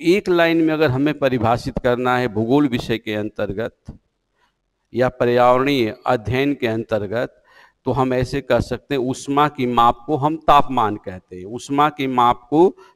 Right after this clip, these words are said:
तापमान कहते हैं, measurement of the heat called temperature।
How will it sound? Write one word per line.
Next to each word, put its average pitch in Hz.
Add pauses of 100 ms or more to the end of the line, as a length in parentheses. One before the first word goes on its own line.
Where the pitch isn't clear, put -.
(120)
तापमान 117
कहते 107
हैं, 120
measurement 127
of 123 (180)
the 101
heat 117 (600)
called 110 (280)
temperature। 127